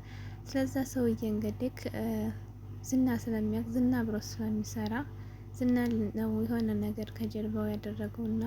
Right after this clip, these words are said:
ብሩክን ያጠፋው ብለው ገምተዋል ማለት ነው። በዚህም የተነሳ ሞገስና መድብል፣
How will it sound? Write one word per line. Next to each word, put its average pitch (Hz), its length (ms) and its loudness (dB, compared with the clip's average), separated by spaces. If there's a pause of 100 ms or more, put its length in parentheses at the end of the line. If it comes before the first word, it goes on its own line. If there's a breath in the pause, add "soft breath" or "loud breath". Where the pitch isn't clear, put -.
ብሩክን 220 420 -4
ያጠፋው 220 460 -4
ብለው 220 280 -2 (160)
ገምተዋል 220 800 -2
ማለት 226 320 -2
ነው። 294 140 -2 (540 loud breath)
በዚህም 254 300 2
የተነሳ 247 460 0 (120)
ሞገስና 214 540 0 (120)
መድብል፣ 220 420 -2